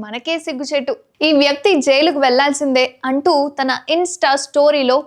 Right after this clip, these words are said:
పోస్ట్ చేసింది. ఇక ఆ ఘటన విషయానికి వస్తే, ఠానే జిల్లాలోని శ్రీబాల చికిత్సాలయంలో సోమవారం ఓ వ్యక్తి తన బిడ్డను డాక్టర్కి చూపించేందుకు క్యూ పద్ధతి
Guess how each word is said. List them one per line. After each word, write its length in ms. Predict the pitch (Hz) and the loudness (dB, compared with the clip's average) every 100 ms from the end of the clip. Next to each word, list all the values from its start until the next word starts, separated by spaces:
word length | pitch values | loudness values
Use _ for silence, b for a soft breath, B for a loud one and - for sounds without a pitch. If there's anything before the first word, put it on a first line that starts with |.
| - | -2
పోస్ట్ 260 | 320 311 269 | -4 -4 -6
చేసింది. 400 | 254 - 220 - _ b b - | -6 -8 -10 -10 _ b b -8
ఇక 100 | 277 320 247 269 - - | -2 0 2 0 -4 -10
ఆ 60 | 226 214 | -8 -8
ఘటన 260 | 208 226 254 | -8 -4 -4
విషయానికి 520 | 262 - 240 247 226 | -4 -4 -6 -6 -8
వస్తే, 260 | 233 - 226 226 B B B 277 | -10 -8 -6 -6 B B B -2
ఠానే 300 | 302 392 427 349 | 0 2 0 0
జిల్లాలోని 580 | 330 320 294 277 294 277 277 - | 0 0 0 0 0 -2 -4 -6
శ్రీబాల 540 | 330 349 359 349 285 285 285 | -2 0 2 0 0 -2 -4
చికిత్సాలయంలో 840 | 254 285 294 269 247 240 214 214 285 - | -8 -8 -4 -4 -2 -4 -6 -6 -8 -6
సోమవారం 600 | 330 359 370 311 254 294 - 254 | -2 -2 0 0 0 -2 -4 -4
ఓ 60 | 233 | 0
వ్యక్తి 300 | 254 262 370 359 | -2 -2 -6 -6
తన 140 | 262 233 240 | -6 -8 -6
బిడ్డను 380 | 226 233 262 349 330 | -4 -2 -2 -2 0
డాక్టర్కి 440 | 311 311 349 - 269 | -2 0 -4 -6 -8
చూపించేందుకు 720 | 254 247 262 247 208 214 330 294 269 269 | -6 -4 -4 -4 -6 -4 -2 0 -2 -4
క్యూ 180 | 330 370 370 | -2 -2 0
పద్ధతి 300 | 320 285 254 | 0 -2 -4